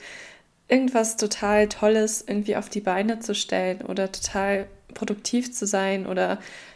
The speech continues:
irgendwas perfekt zu machen, sondern dass es einfach wirklich darum geht, die Dinge einfach zu versuchen, täglich neu zu sehen und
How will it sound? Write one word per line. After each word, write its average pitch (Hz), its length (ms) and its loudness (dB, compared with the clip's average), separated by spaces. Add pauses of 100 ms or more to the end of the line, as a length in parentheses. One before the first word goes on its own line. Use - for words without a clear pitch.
(380)
irgendwas 226 380 2
perfekt 247 460 0
zu 214 100 -2
machen, 196 260 0
sondern 202 300 0
dass 202 220 -2
es - 80 -10
einfach 214 380 -2
wirklich 226 300 -4
darum 208 320 0
geht, 220 340 2 (680)
die 233 100 2
Dinge 233 280 6
einfach 214 340 0 (260)
zu - 120 -4
versuchen, 214 460 -2
täglich 220 500 0
neu 202 200 0
zu 202 200 -6
sehen 190 380 -6
und 202 240 -4